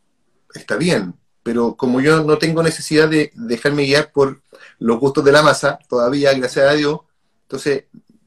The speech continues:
es que escribo un poquito más libre, eh, que es la misma razón por la cual yo escribo en editoriales independientes,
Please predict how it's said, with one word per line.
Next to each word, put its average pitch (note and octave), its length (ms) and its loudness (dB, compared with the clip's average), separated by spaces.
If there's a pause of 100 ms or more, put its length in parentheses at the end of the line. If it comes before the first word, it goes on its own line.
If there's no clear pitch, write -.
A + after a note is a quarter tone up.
es - 100 -18
que - 120 -16
escribo D#3 260 2
un C#3 80 -2
poquito D#3 240 -2
más E3 160 2
libre, A2+ 460 0 (760)
eh, G2+ 380 -10
que C3+ 120 0
es C3 40 6
la C3 120 6
misma C3+ 240 4
razón C3 260 -4
por C#3 100 -4
la A#2 120 2
cual A#2+ 260 -4
yo A2+ 120 -4
escribo B2+ 460 -4
en G#2+ 140 -12
editoriales A2 400 -10
independientes, A#2 680 -14